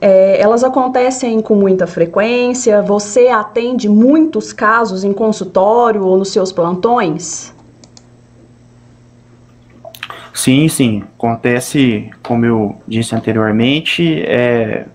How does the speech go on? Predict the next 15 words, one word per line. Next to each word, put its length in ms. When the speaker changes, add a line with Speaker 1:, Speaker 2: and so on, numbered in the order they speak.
Speaker 2:
toda 280
semana 960
a 100
gente 720
tem 180
no 160
mínimo 480
três 380
a 60
cinco 340
casos 640
aqui. 320
Então, 320
tanto 480
no 480